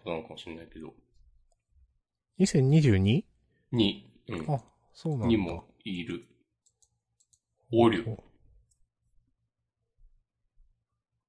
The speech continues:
Speaker 1: うん。まあ、大丈夫です。もう、
Speaker 2: まあ。
Speaker 1: もう、もうこの漫画がすごい話は一切しません。
Speaker 2: はーい。
Speaker 1: 今日は。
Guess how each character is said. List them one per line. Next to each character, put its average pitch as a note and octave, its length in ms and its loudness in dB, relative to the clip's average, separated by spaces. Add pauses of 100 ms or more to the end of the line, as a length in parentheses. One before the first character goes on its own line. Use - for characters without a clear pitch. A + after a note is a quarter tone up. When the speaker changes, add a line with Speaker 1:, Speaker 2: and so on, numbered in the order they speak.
(1300)
Speaker 1:
う B2 60 -6
ん。 D2 200 -12 (680)
ま D3 100 -2
あ、 A#2 100 -8 (560)
大 E2 160 -6
丈 E2+ 60 -10
夫 - 40 -12
で C2 60 -16
す。 - 120 -20
も C#2 60 -18
う、 C2 40 -20 (200)
Speaker 2:
ま B2 80 6
あ。 - 20 10
Speaker 1:
も A#2+ 420 6 (300)
う、 E3 60 0
も D3 100 4
う - 20 -4
こ A#2+ 80 0
の A#2 60 2
漫 A#2 140 4
画 A#2+ 100 4
が A#2 60 0
す A#2+ 80 -6
ご A#2 100 -2
い F#2 60 -4
話 E2+ 240 -8
は D#2+ 140 -6
一 E2 140 -10
切 C2+ 140 -10
し - 80 -12
ま C#2 120 -12
せ - 100 -14
ん。 - 20 2
Speaker 2:
は A2+ 260 10
ー - 20 4
い。 - 20 2
Speaker 1:
今 - 80 -14
日 - 60 -14
は。 - 60 -16